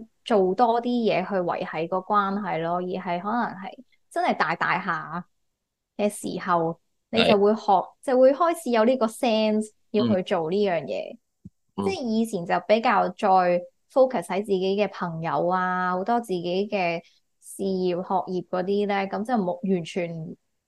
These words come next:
Speaker 1: 呢家庭呢一樣嘢，咩父母關係嗰啲，只係佢唔喺，唔喺你個腦入邊咯。咁大大下咧，佢就會出現，因為可能係 can be，就係你見到佢哋開始老嘅樣，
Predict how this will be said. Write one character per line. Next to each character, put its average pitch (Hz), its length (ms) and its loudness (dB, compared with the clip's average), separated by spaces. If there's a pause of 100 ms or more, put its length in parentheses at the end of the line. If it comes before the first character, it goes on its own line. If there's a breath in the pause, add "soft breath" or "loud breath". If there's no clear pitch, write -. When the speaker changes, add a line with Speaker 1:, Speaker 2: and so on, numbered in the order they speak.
(120)
Speaker 1:
呢 349 380 -6
家 254 260 -2
庭 165 300 -6
呢 190 40 0
一 233 100 2
樣 214 260 2
嘢， 185 340 0
咩 277 140 -2
父 214 180 -2
母 185 140 2
關 220 340 0
係 190 180 0
嗰 175 120 -4
啲， 208 200 2
只 214 100 -4
係 196 360 0 (560)
佢 254 160 4
唔 196 240 2
喺， 202 540 4
唔 214 200 6
喺 247 220 6
你 269 80 10
個 214 100 8
腦 175 340 6
入 180 140 6
邊 170 200 -2
咯。 180 180 -4 (1200)
咁 320 140 -10
大 285 160 4
大 190 200 4
下 175 160 0
咧， 226 120 4
佢 254 140 0
就 196 160 -2
會 170 120 -4
出 - 160 -6
現， - 80 -8 (580 soft breath)
因 403 100 2
為 381 100 6
可 349 140 4
能 233 100 4
係 165 240 0 (420)
can 233 260 2
be， 208 240 4
就 202 120 0
係 202 360 2 (140)
你 247 120 2
見 233 200 6
到 233 140 6
佢 254 160 2
哋 185 140 4
開 240 260 6
始 220 140 4
老 185 160 4
嘅 156 280 0
樣， - 240 -4